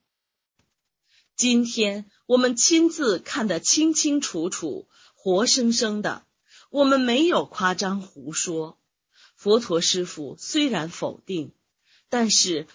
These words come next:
佛陀师父回春童颜是否认不了的铁证事实。你们想想看，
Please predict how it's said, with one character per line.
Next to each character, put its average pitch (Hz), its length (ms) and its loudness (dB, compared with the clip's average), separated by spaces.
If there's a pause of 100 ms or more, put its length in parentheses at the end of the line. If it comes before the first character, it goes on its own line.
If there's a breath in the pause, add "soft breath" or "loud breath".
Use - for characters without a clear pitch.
佛 226 220 4
陀 220 200 -2
师 220 200 0
父 185 240 -4
回 202 360 0
春 294 300 0
童 202 360 -2
颜 170 400 -2 (180 soft breath)
是 320 200 2
否 175 340 4
认 269 240 2
不 320 100 0
了 175 220 0
的 175 120 -6
铁 156 320 -6
证 233 260 -4
事 233 280 0
实。 139 540 -4 (1080 soft breath)
你 233 140 4
们 208 120 2
想 165 320 -6
想 180 240 -10
看， - 340 -14